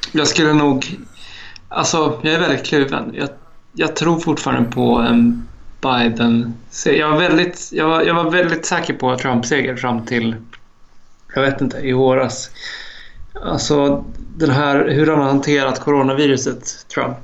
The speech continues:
eller hur administrationen har hanterat det, det talar ju för Biden, tycker jag.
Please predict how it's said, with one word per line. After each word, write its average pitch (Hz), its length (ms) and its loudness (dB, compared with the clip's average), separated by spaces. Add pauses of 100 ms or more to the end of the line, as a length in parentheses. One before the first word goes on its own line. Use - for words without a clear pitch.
(280)
eller 131 180 -4
hur 120 220 0
administrationen 123 680 4
har 117 60 4
hanterat 120 420 2
det, 135 140 0 (520)
det 127 340 0 (160)
talar 127 300 2
ju 123 120 2
för 123 160 2
Biden, 123 420 2
tycker 123 220 -6
jag. 123 80 -4